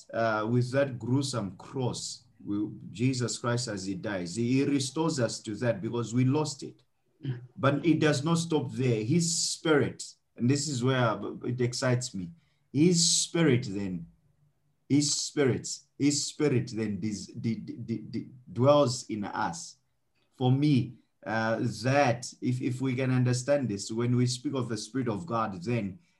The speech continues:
uh, I'll take this definition. The Spirit of God then is different from anything and everything that God has created. The Spirit of God then is unlike anything else cre-, in creation, superior to all material existence.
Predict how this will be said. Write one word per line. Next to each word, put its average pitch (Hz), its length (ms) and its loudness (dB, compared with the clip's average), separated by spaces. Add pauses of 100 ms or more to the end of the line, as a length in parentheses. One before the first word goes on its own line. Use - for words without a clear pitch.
(140)
uh, 110 180 0
I'll 127 200 6
take 151 220 2
this 135 200 0
definition. 120 680 -2
The 117 100 0
Spirit 170 300 0
of 127 220 2
God 120 280 2
then 110 340 -4 (200)
is 127 180 0
different 160 420 2
from 123 220 0
anything 123 560 -2
and 107 120 -2
everything 123 500 0
that 104 220 -4
God 127 260 0
has 123 200 0
created. 110 480 -2
The 120 100 0
Spirit 175 320 -2
of 131 200 0
God 117 300 2
then 101 240 -4 (380)
is 127 200 2
unlike 160 460 0
anything 160 480 2
else 139 560 -2
cre-, 110 160 -6
in 127 200 2
creation, 123 560 2
superior 139 680 4 (340)
to 113 100 -2
all 156 200 4
material 123 500 2
existence. 95 840 -4